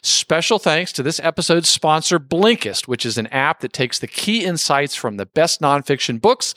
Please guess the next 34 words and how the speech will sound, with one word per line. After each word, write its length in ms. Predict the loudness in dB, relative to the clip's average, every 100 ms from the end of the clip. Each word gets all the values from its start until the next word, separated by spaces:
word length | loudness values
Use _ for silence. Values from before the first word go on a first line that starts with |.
| -12 -18 -12 -8
and 100 | -4
distills 560 | 0 2 6 6 4
them 180 | 2 0
into 200 | -2 -2
a 60 | -4
format 600 | 0 2 2 2 -2 -2
that 120 | -6
you 80 | -6
can 180 | -10 -8
read 380 | -2 0 0
or 100 | -2
listen 320 | 0 0 0 -2
to 300 | -2 -2 -2
in 100 | -4
just 220 | -4 -4
a 40 |
few 220 | -2 -2
minutes 380 | 0 -2 -2 -4
on 180 | -6 -6
your 120 | -6
smartphone. 640 | -6 -6 -8 -8 -10 -10 -12 -18 -18 -2
Several 720 | 2 4 4 4 0 -2 -4
of 180 | -6 -6
the 60 |
books 360 | 0 2 2 0
featured 400 | 0 2 0 0
on 120 | -2
the 60 | 2
Marketing 400 | 2 2 -2 -4
Book 180 | -4
Podcast 680 | 0 2 2 0 0 2 0
are 120 | -2 0
on 320 | -2 -2 -6
Blinkist. 580 | -2 0 0 -4 -6